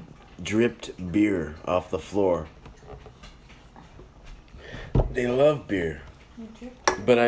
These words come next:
Speaker 1: you know, you, obviously you don't. <laughs> That's not very good for the dog. But every time it drops, man, they love, <laughs> they love it. <laughs> They love it. Oh.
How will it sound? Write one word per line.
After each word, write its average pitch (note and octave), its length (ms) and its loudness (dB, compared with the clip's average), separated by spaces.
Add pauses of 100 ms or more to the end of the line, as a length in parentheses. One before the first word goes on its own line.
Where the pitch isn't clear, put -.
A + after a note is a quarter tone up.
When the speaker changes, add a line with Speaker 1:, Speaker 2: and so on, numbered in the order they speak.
Speaker 1:
you A2+ 160 0
know, G#2 100 2
you, G2 240 0
obviously E2+ 480 -2
you D#2+ 60 0
don't. D2+ 260 -6 (300)
<laughs> D#3 180 2 (880)
That's F#3+ 320 2
not D3 180 6
very A#2 220 4
good G#2+ 240 0
for F#2 80 -10
the F#2+ 140 -4
dog. F#2 340 2 (480)
But A#2 160 6
every D3 200 2
time E3 220 2
it A2+ 140 -2
drops, B2 640 2 (340)
man, C3 240 6
they G#2+ 100 8
love, A#2 300 6 (320)
<laughs> - 300 -8
they A#3 320 8
love - 560 6
it. D#3 320 2 (280)
<laughs> - 1300 0
They C#3+ 580 4 (320)
love C3+ 300 12
it. A#2+ 240 6 (1120)
Oh. A#2+ 540 6